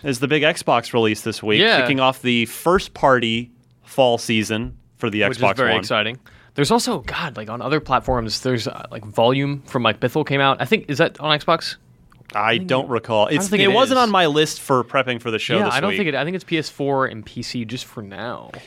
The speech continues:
Speaker 2: Hopefully
Speaker 1: And
Speaker 2: it comes to Xbox.
Speaker 1: there are, there are, though, there are, like, ten thousand I D at Xbox games in Summer Spotlight this
Speaker 2: Oh,
Speaker 1: week.
Speaker 2: God, it never stops. You're right.
Speaker 1: Yeah, there are a lot, so.
Speaker 2: Uh, yeah. Shadowrun Hong Kong came out on P C.
Speaker 1: Oh.
Speaker 2: P C is, like,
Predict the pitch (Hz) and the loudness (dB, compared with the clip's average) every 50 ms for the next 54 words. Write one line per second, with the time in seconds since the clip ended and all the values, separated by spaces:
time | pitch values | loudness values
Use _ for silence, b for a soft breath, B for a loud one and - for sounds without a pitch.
0 | - - 143 139 151 160 120 - 117 107 - 113 107 107 151 165 170 175 202 220 | -10 -8 -2 0 0 0 0 -2 -4 -6 -4 -6 -4 -4 -2 -2 -2 0 0 0
1 | 226 220 208 202 - 165 175 175 190 208 202 175 175 156 151 139 143 147 143 139 | 0 -2 -2 -4 -2 -2 0 2 2 2 2 2 2 2 2 4 2 4 4 2
2 | 123 120 - - - 180 160 156 156 147 - - - 147 131 131 135 131 120 - | 2 0 -2 -6 -2 0 0 0 0 -4 -6 -4 0 2 4 4 4 2 0 -2
3 | 123 110 113 110 117 117 110 113 110 107 104 107 107 - - - 104 98 95 - | -4 -4 -2 0 0 0 0 0 0 2 2 0 0 -2 -2 -2 -2 0 -2 -2
4 | - 117 101 98 98 104 101 - 135 123 113 - - 131 120 110 110 - - - | 0 0 0 0 0 -2 -6 -6 -8 -8 -6 -2 -2 0 0 0 -2 -4 2 2
5 | 113 107 - 107 101 101 92 98 101 - - 123 151 165 - - 123 135 143 147 | 4 4 4 2 0 0 0 -2 -4 -4 -2 0 0 2 2 0 0 0 2 2
6 | 147 135 123 123 131 147 147 143 - - 147 139 139 127 - - - - - 123 | 2 0 0 -2 -2 -2 -2 -2 -6 -4 -2 -2 -2 -2 -2 -6 -10 -12 -10 -10
7 | 117 117 131 110 95 - - - - _ _ _ 123 127 131 131 127 120 120 110 | -6 -2 0 0 0 -2 -4 -8 -18 _ _ _ 0 2 4 4 4 4 4 4
8 | 107 104 98 92 87 90 - - - - 107 101 117 117 120 120 117 117 113 113 | 4 4 2 2 2 0 -4 -6 -4 -2 0 0 2 2 2 0 0 0 -2 -4
9 | 107 95 107 127 147 139 117 104 B B B B B B B _ _ - - - | -4 -6 -4 -2 -2 -2 -2 -4 B B B B B B B _ _ -10 -2 0
10 | 160 160 160 139 - 135 143 147 160 160 156 156 151 - 156 156 151 151 143 - | 0 0 0 0 -2 -4 -4 0 0 0 2 0 -2 -4 -2 0 0 0 0 -2
11 | 156 151 - - 160 156 139 113 113 127 147 127 117 - 190 160 131 117 107 101 | -6 -6 -4 -4 -4 -4 -4 -4 -2 0 2 4 4 4 2 2 0 -2 -4 -6
12 | - 113 107 98 98 - - - | -6 -6 -6 -8 -8 -12 -16 -16